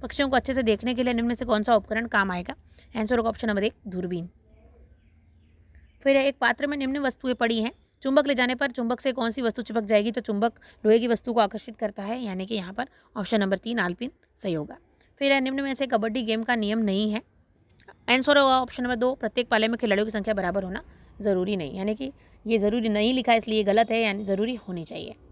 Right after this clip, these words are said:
ठीक है, कीटाणु ना फैलें इसके लिए हमें मुंह पर हाथ ही, अ, मुंह पर हाथ या रुमाल रख लेना चाहिए।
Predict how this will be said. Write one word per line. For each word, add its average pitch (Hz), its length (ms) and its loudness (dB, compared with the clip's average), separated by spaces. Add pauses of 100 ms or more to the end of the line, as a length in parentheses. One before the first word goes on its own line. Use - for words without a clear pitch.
(680)
ठीक 254 120 -6
है, 269 60 0
कीटाणु 277 320 2
ना 277 180 2
फैलें 277 280 2
इसके 269 220 -2
लिए 262 100 2
हमें 262 140 0
मुंह 233 160 0
पर 247 160 -2
हाथ 214 140 4
ही, 254 180 -12
अ, 220 260 -2
मुंह 254 320 -2
पर 254 120 0
हाथ 214 200 4
या 254 60 0
रुमाल 226 280 0
रख 240 160 -2
लेना 226 200 -4
चाहिए। 208 280 -6